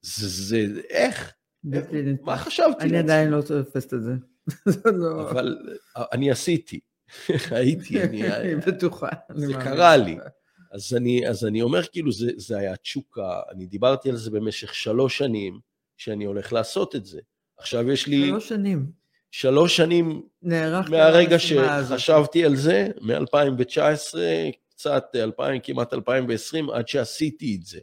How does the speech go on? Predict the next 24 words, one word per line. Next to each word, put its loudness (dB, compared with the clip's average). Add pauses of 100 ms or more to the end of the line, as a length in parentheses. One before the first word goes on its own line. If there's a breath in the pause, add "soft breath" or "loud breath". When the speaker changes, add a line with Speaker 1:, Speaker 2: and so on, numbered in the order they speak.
(340)
Speaker 2:
וואו. -10 (220)
Speaker 1:
אבל -2
עשיתי -4
את -2
זה, -4
זאת -12
אומרת, -2
זה -6
נבנה, -2
זה -4
היה -4
אצלי, -8
זה -8
היה -2
בתשוקה -6
שלי, -4
זה -10
היה -2
בפנים. -4 (720)
שיתפתי -2
אנשים, 0
אנשים -4
ידעו 0
שאני, -2